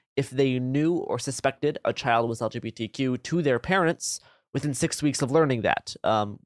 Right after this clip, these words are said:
so within six weeks of learning if they're not cis or straight, they would have to be reported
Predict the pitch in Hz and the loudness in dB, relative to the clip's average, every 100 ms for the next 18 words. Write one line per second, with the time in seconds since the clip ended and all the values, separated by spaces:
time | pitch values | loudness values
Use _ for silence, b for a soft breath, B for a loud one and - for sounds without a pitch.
0 | - 85 110 113 123 117 135 - 120 113 | -16 -6 -2 -2 -4 -4 -6 -6 -6 -4
1 | 117 117 104 92 - 113 107 - 120 - | -2 -2 -4 -6 -4 -2 -2 -2 -6 -4
2 | 104 - 123 113 - b b - 117 110 | -6 -2 0 0 -4 b b -2 0 0
3 | - 110 110 - 120 107 101 | 0 0 -2 -2 0 0 -4